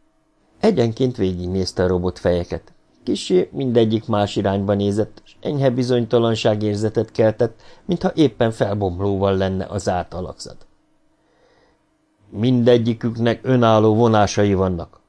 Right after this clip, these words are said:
A magasságuk és az alkatuk is különböző. Igen. Ez talán meglepi önt? Ezeket a később építendőkkel együtt újonnan fölfedezett világok úttörőinek szántuk.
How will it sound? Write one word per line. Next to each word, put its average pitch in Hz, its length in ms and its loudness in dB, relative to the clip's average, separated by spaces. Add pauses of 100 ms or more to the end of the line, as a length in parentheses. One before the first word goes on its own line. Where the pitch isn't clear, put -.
(120)
A - 80 -10
magasságuk 123 760 2
és 113 180 0
az 113 140 2
alkatuk 117 580 0
is 107 160 -4
különböző. 104 720 0 (920)
Igen. 143 420 -2 (760)
Ez 220 180 -4
talán 214 300 0
meglepi 185 500 0
önt? - 300 -14 (340)
Ezeket 196 480 -2
a 190 100 -4
később 190 460 -2
építendőkkel 151 920 2
együtt 147 340 0
újonnan 123 460 4
fölfedezett 120 720 0
világok 117 520 2
úttörőinek 113 760 2
szántuk. 107 560 -4